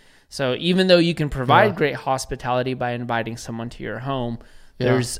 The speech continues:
Speaker 1: a different element of experiencing hospitality by going to a third place like the cafe.
Speaker 2: Yes.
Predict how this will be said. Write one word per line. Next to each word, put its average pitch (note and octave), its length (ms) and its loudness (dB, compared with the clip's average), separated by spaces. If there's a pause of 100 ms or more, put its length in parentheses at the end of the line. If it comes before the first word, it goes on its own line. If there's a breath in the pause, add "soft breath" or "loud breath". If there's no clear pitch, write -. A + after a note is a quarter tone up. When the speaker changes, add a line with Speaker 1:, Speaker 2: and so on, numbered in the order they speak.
Speaker 1:
a D#3+ 100 -2
different C#3+ 440 0
element B2+ 320 -2
of A#2 100 -10
experiencing B2 720 -6
hospitality A#2 720 -6
by G#2+ 140 -6
going G#2+ 340 -6
to G#2 100 -6
a G2+ 60 -8
third G#2 340 -8
place - 360 -10
like - 120 -18
the - 100 -18
cafe. - 260 -10
Speaker 2:
Yes. - 500 -8